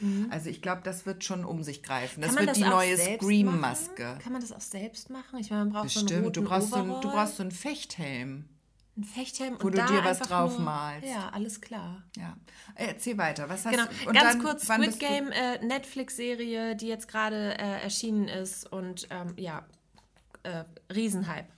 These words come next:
Speaker 1: Habt ihr bestimmt schon von gehört.
Speaker 2: Wir sind,
Speaker 1: Nur,
Speaker 2: haben
Speaker 1: nur noch
Speaker 2: alle
Speaker 1: mal
Speaker 2: schon
Speaker 1: ganz kurz.
Speaker 2: gesehen. Ich glaub, wir sind relativ spät dran.
Speaker 1: Na, wir
Speaker 2: Also
Speaker 1: waren, sind ja
Speaker 2: ich.
Speaker 1: auch zwei Wochen nicht erschienen,
Speaker 2: Ja,
Speaker 1: ne?
Speaker 2: stimmt.
Speaker 1: Muss man jetzt auch mal dazu sagen. So, wir waren bei meinen kleineren und größeren Katastrophen.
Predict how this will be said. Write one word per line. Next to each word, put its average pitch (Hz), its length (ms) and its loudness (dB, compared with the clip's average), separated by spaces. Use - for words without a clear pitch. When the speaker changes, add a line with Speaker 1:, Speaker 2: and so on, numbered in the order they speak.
Speaker 1:
Habt 202 200 -4
ihr 190 60 2
bestimmt 185 280 -4
schon 170 140 -6
von 165 160 -8
gehört. 151 320 -8
Speaker 2:
Wir 151 80 -2
sind, 202 100 4
Speaker 1:
Nur, 202 140 4
Speaker 2:
haben 156 100 6
Speaker 1:
nur - 80 6
noch 139 60 6
Speaker 2:
alle 170 140 8
Speaker 1:
mal 180 80 6
Speaker 2:
schon 170 180 2
Speaker 1:
ganz 151 100 0
kurz. 98 140 0
Speaker 2:
gesehen. 147 240 2
Ich 117 120 -10
glaub, 139 160 -6
wir 147 80 -4
sind 143 200 -4
relativ 127 340 -8
spät - 380 -10
dran. 117 260 -12
Speaker 1:
Na, 208 200 4
wir 202 80 4
Speaker 2:
Also 170 120 2
Speaker 1:
waren, 165 100 2
sind 311 120 8
ja 247 60 6
Speaker 2:
ich. 160 60 6
Speaker 1:
auch - 120 0
zwei 202 220 0
Wochen 202 180 0
nicht 185 180 -4
erschienen, 165 500 -6
Speaker 2:
Ja, - 120 -14
Speaker 1:
ne? 202 160 -2
Speaker 2:
stimmt. - 420 -6
Speaker 1:
Muss 208 180 2
man 220 100 -2
jetzt 175 160 -6
auch 190 80 2
mal 196 160 2
dazu 175 320 -6
sagen. 147 280 -8
So, 220 140 2
wir 214 100 4
waren 247 160 4
bei 254 80 0
meinen 220 220 -2
kleineren 220 480 -2
und 208 120 2
größeren 214 460 -2
Katastrophen. 202 880 -4